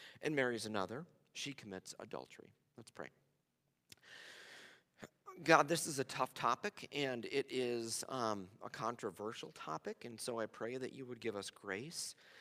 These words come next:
as we, uh, go through your word to see that even if our marriages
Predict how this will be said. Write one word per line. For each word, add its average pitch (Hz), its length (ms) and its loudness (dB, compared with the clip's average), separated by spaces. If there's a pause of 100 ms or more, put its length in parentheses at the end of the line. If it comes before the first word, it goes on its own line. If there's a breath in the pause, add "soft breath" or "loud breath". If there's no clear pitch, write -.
(280 loud breath)
as 117 380 0
we, 107 580 -6 (560 soft breath)
uh, 87 420 -4 (1160)
go 147 240 6
through 170 300 -2
your 151 220 2
word 131 600 -2 (920 soft breath)
to 139 140 2
see 165 400 0
that 143 300 4
even 175 560 -2
if - 420 -6 (220)
our 120 120 2
marriages 143 800 -4